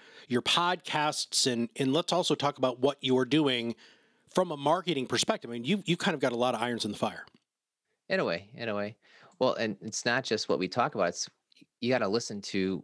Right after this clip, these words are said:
Speaker 2: what your clients are saying. You know, we've, we start, we've been getting some clients from specific companies. So they start using words in a certain way.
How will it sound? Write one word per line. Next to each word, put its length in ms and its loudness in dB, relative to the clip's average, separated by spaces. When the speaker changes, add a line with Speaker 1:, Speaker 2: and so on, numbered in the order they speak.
Speaker 2:
what 220 -2
your 80 -4
clients 380 -2
are 60 -4
saying. 360 -4
You 60 -14
know, 60 -10
we've, 260 -4
we 140 -4
start, 360 -2
we've 200 -4
been 140 -4
getting 380 0
some 220 -4
clients 320 -2
from 140 -4
specific 480 -4
companies. 500 -6
So 120 -4
they 120 2
start 300 -2
using 380 -4
words 320 0
in 80 -4
a 80 -6
certain 380 -4
way. 320 -2